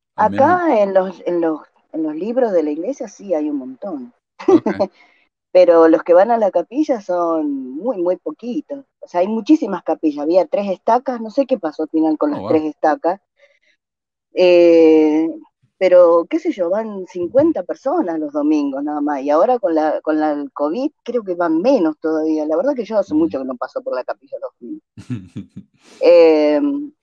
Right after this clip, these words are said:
Speaker 2: pero sí, lo que este, este hombre Wilcox está haciendo acá es la falacia de autoridad, de decir, "Ah, porque yo lo digo es verdad y Miami me lo confirmó, créanme, punto".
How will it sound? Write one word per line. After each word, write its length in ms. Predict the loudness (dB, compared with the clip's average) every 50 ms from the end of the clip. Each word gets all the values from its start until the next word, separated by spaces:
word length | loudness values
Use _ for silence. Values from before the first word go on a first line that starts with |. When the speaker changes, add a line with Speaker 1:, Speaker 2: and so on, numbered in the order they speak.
| _ _ -4
Speaker 2:
pero 180 | -4 -2 -2
sí, 220 | 0 0 0 0 0
lo 100 | 0 0
que 80 | 0 0
este, 240 | 0 0 2 2
este 160 | 2 4 4 4
hombre 240 | 4 4 0 0
Wilcox 480 | -2 -2 -4 -6 -6 -4 -4 -4 -4 -6
está 200 | -6 -4 -2 -2
haciendo 280 | -2 -4 -4 -2 0 0
acá 400 | 0 2 2 4 4 6 6 6
es 260 | 6 6 4 2 -2 -8 _ _ _ _ _ _ -12
la 100 | -12 -8
falacia 420 | -4 -2 0 0 0 0 0 0 0
de 60 | 0
autoridad, 600 | 0 -2 -6 -6 -6 -4 -4 -2 -2 -2 -2 -2
de 100 | -4 -6
decir, 300 | -6 -8 -8 -6 -2 0 2
"Ah, 260 | 2 2 0 -2 -6 -8 _ _ -10
porque 280 | -10 -10 -8 -6 -8
yo 140 | -8 -6 -4
lo 120 | 0 0 0
digo 240 | 0 -2 -4 -4 -2
es 40 | -2
verdad 500 | 0 0 2 2 2 4 4 4 4 2 2
y 320 | 0 -2 -4 -8 -10 -12 _ _ _ _ _
Miami 420 | -10 -4 0 0 0 2 2 2 0
me 100 | 0 0
lo 120 | -2 -2
confirmó, 640 | -2 -4 -4 -4 -4 -4 -4 -4 -6 -6 -6 -8 -14 _ _
créanme, 500 | -6 -4 -4 -4 -4 -4 -6 -8 -10 -14 -16 _
punto". 360 | -12 -10 -10 -10 -10 -10 -12